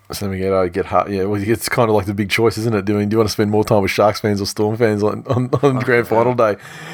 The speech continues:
Speaker 1: Thankfully, the N R L guides have, uh, provided that there's only one. <laughs>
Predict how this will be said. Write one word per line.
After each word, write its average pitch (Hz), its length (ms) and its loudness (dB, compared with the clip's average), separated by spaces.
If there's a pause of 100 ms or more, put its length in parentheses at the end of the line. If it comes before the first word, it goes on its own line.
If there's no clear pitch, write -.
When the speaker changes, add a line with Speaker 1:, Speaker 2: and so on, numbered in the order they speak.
(520)
Speaker 1:
Thankfully, 135 600 0
the 123 120 0
N 131 80 0
R 127 120 0
L 120 100 2
guides 123 360 0
have, 120 160 0
uh, 120 220 2
provided 117 500 0
that 113 60 -8
there's 120 160 0
only 123 240 2
one. 127 200 0
<laughs> - 60 0